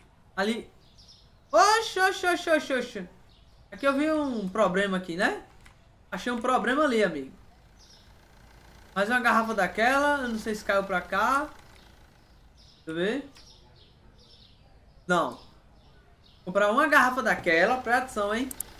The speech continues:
Novos produtos. Uma garrafa dessa. Um, dois, três, quatro desse aqui. Um, dois, três. Desse aqui.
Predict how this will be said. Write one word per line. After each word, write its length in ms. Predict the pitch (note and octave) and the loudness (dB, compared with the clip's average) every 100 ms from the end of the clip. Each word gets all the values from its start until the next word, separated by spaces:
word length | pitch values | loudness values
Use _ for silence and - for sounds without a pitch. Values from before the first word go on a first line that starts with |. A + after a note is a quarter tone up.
| - - - | -20 -20 0
Novos 260 | G3 A3+ A3+ | 4 4 4
produtos. 420 | C#4 B3+ G#3+ F3+ - | 0 2 2 -2 -6
Uma 160 | A#3 C4+ | 0 2
garrafa 340 | B3+ A3 G3+ | 4 2 0
dessa. 420 | E3 D3 F3+ A3 C4+ - - - - - - - - - - - - | -2 0 0 -4 -12 -14 -20 -20 -20 -20 -20 -20 -20 -20 -20 -20 -4
Um, 280 | A#3 A#3 G3+ | -2 -2 -4
dois, 560 | D3+ F3 G3 F3 D#3 - - | -6 -2 2 2 0 -8 -12
três, 400 | G3 G3 E3 - | -4 -4 -4 -8
quatro 480 | - - G3 F#3+ D#3 | -6 2 2 2 -2
desse 240 | D3+ D#3 D3 | -8 -8 -10
aqui. 500 | - F#3 C4 C4+ - - - - - A3+ | -6 -4 -4 -6 -14 -20 -20 -20 -12 -4
Um, 160 | A3+ G3+ - - - - | -2 -4 -8 -20 -20 -4
dois, 480 | F#3+ A3+ B3+ C#4 - - - - - - - - - - - - - - - | 2 4 2 -2 -14 -20 -20 -20 -20 -20 -20 -20 -20 -20 -20 -20 -20 -20 -8
três. 520 | F3 E3+ F#3 C4+ - - - - - - - _ - - - - | 0 2 2 0 -4 -12 -20 -20 -20 -20 -20 _ -20 -20 -20 0
Desse 260 | C4 D4 C#4+ | 6 6 4
aqui. 340 | C4 G3+ C3+ | -4 -6 -6